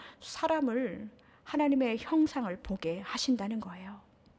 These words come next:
이런 마음이 공동체 안에서 들 때 내 가치를 주 안에서 서로 상호 인정해 줄 때 우리는 믿음 안에서 하나됨을 조금씩 조금씩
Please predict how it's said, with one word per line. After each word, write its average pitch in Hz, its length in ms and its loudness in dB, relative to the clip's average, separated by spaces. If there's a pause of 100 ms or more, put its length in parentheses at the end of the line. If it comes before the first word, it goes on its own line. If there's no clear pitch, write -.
(1080)
이런 254 260 10
마음이 240 580 6
공동체 220 640 0
안에서 185 460 -2
들 170 200 -10 (120)
때 277 340 -4 (1000)
내 220 200 6
가치를 220 760 2
주 240 260 4
안에서 233 720 4
서로 226 640 -2
상호 247 640 -2
인정해 196 580 0
줄 175 220 -10
때 196 400 -4 (880)
우리는 208 420 2
믿음 202 320 0
안에서 233 680 -2 (100)
하나됨을 202 720 0
조금씩 196 580 -8
조금씩 175 720 -10